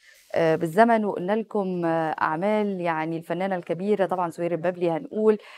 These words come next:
آه، إنه، آه، هي ابتدت مسيرتها الفنية بمعهد الفنون المسرحية ومعهد الموسيقى مع بعض، واشتغلت في المسرح وقدمت مسرحية شمشون وجليلة ومسرحية، آه، سليمان الحلبي، وكمان،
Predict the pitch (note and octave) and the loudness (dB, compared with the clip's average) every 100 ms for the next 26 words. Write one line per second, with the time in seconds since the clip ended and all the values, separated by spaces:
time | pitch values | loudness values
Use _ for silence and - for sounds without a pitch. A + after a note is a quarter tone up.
0 | - - E3+ E3 D#3+ D#3 - G3 F#3 F#3 | -16 -2 2 2 2 0 -2 -2 0 2
1 | F3+ F3+ - D#3 D3 - G3 F#3+ G3 F#3 | 2 2 0 0 -2 0 0 2 2 2
2 | F3 - E3 E3+ F3 F#3 F3 - D#3+ F3 | -2 -4 -2 0 -2 -2 -8 -8 -8 -6
3 | G3+ G3 F3 F3 E3+ F3+ - D#3 F3+ D#3 | -2 -2 0 -2 -2 -8 -8 -6 -6 -6
4 | D3 - - A#3 A3+ A3 F3 F3+ F3 E3+ | -10 -12 -4 0 2 2 0 -2 -4 -6
5 | - C#3+ D3 G#3+ G#3+ - F3+ D#3+ C3+ F3 | -10 -12 -6 -4 -2 -2 -2 -2 0 2
6 | C4+ C#4 A3 - - - - A#3 B3 F3 | 2 0 -4 -12 -20 -2 6 8 8 4
7 | - A#3+ A3+ G#3+ - F3+ D#3 A3 - A3 | 0 0 2 0 -2 -4 -2 -2 0 -2
8 | - E3+ D3+ E3+ G3 B3 - D3+ - F3+ | -2 -6 -8 -10 -10 -12 -12 -12 -8 -8
9 | - C#3+ - G3 E3+ C#3 C#3 A3+ B3 A#3 | -6 -8 -8 -6 -6 -6 -4 0 2 2
10 | A3+ - - - - E3 D#3+ F#3+ F#3+ F3 | 2 -8 -20 -12 -10 -10 -6 -4 -2 -2
11 | - - D#3 D3 E3 D3+ E3+ D3+ E3+ F3 | -4 -6 -4 -6 -6 -6 -8 -8 -6 -4
12 | E3+ D#3+ D#3 D3 E3+ F#3+ | -2 -4 -6 -6 -4 -4